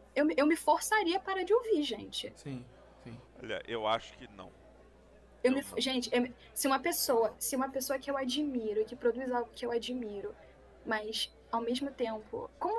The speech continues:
Speaker 1: você consegue admirar uma pessoa se ela não representa nada do que você acredita, nada do que você concorda? Como vo-, você consegue admirar uma pessoa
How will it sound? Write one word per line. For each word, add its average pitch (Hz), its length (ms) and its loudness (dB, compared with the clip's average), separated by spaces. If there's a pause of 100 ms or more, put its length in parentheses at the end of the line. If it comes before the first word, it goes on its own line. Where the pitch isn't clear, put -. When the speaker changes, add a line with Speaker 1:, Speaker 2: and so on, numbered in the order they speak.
Speaker 1:
você 403 140 -2
consegue 311 300 -2
admirar 262 200 -6
uma 254 80 -4
pessoa 262 260 -4
se 262 120 -4
ela 262 60 -6
não 240 60 -6
representa 247 400 -4
nada 247 200 -2
do 285 80 -12
que 294 100 -10
você 254 240 -6
acredita, 208 720 -4
nada 233 240 -2
do 277 60 -10
que 247 100 -16
você 247 180 -6
concorda? 196 500 -8
Como 294 140 -4
vo-, - 140 -8 (280)
você 254 160 0
consegue 277 320 -2
admirar 247 380 2
uma 262 100 -2
pessoa 220 460 -4